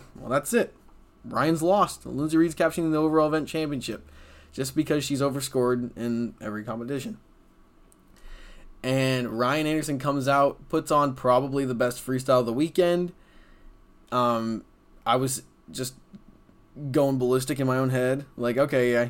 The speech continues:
he's screwed. He's not gonna get it. He's not gonna get an overall event championship this weekend."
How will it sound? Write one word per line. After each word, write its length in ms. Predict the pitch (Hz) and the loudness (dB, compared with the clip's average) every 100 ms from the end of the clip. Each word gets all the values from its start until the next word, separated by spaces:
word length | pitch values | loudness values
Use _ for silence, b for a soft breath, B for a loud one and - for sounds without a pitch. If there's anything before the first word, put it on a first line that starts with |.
| 127 | -4
he's 140 | 143 | -8
screwed. 340 | - 120 117 117 | -2 -2 -2 -4
He's 140 | 123 | -4
not 140 | 135 131 | -2 0
gonna 140 | 127 | -2
get 180 | 113 113 | -2 -2
it. 20 | |
He's 140 | 117 | -2
not 100 | 135 | -2
gonna 140 | 127 123 | -2 -2
get 120 | 123 | -2
an 180 | 123 - | -2 -4
overall 400 | 123 131 135 131 | -2 4 6 6
event 200 | 135 139 | 4 0
championship 440 | 131 135 117 123 110 | -2 -2 -2 -4 -4
this 160 | 120 | -4
weekend." 520 | 117 120 127 123 120 | -2 -2 -2 -2 -4